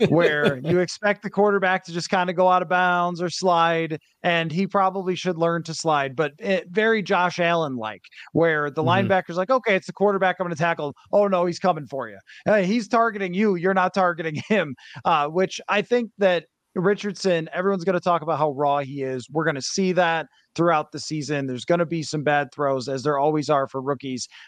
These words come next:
Speaker 1: But one of the things I look for with these quarterbacks, and I, preseason, so I didn't watch a lot. I just wanted to see a little Anthony Richardson. But how in command do you look?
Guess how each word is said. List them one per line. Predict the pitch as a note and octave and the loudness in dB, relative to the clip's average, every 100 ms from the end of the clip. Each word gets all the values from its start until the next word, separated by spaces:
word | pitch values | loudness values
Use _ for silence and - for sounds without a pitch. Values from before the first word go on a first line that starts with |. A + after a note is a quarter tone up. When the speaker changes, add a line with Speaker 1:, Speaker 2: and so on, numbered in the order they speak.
| _ | _
Speaker 1:
But | E3+ C#3 C3+ _ _ _ - | 0 0 -2 _ _ _ -2
one | D3+ C4 | 2 4
of | F#4+ | 2
the | C#4 | 0
things | A3 G3+ E3+ | 2 2 2
I | D3+ | 2
look | E3+ F3+ - | 4 2 0
for | - F#3+ F#3 | 0 2 2
with | F3 | 0
these | E3+ E3 | -6 -4
quarterbacks, | - F3 E3+ E3+ D#3 D3 C#3 | 2 2 4 2 0 -2 -8
and | C3+ | -6
I, | B2+ C3 C3+ C#3+ - | -2 0 0 0 0
preseason, | E3 D#3+ F3 E3+ C#3 B2 | 0 0 0 0 0 -6
so | A2+ C3 | -2 0
I | |
didn't | D#3+ F#3 | 0 2
watch | F#3+ F3+ | 2 2
a | E3 | 0
lot. | E3 F3 A#2+ A#2+ | 2 2 0 -4
I | C#3+ | -8
just | D3 D3+ | -8 0
wanted | E3 D#3 | 0 0
to | C#3+ | -2
see | E3 | 0
a | D3+ | 2
little | D#3+ D#3 | 2 2
Anthony | D#3 D3+ D3 | -2 -2 -2
Richardson. | C#3+ E3+ - C3+ B2+ G#2 _ - - - | 0 0 -2 -10 -10 -10 _ -20 -20 -2
But | F3 F3 D3 - _ _ _ _ | 2 2 0 -8 _ _ _ _
how | - G#3 D#4 F4+ | 0 2 4 4
in | C4 G#3+ | 0 0
command | E3+ D3+ E3 G3+ F#3 E3 | -2 0 2 2 2 0
do | D3 | -4
you | C#3 E3 D#3 | -2 0 0
look? | B2+ C#3 A#2+ | -2 -4 -4